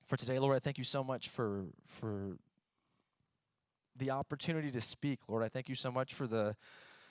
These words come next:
the forgiveness you give us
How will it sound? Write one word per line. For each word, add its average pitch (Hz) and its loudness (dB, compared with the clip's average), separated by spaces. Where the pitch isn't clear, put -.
the 139 0
forgiveness 170 0
you 170 2
give 123 0
us - -2